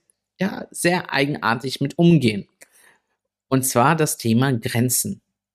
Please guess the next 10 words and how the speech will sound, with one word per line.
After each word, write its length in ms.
Oder 200
sie 140
gar 200
nicht 180
umsetzen, 560
<laughs> 20
sagen 220
wir 80
mal 160
so. 280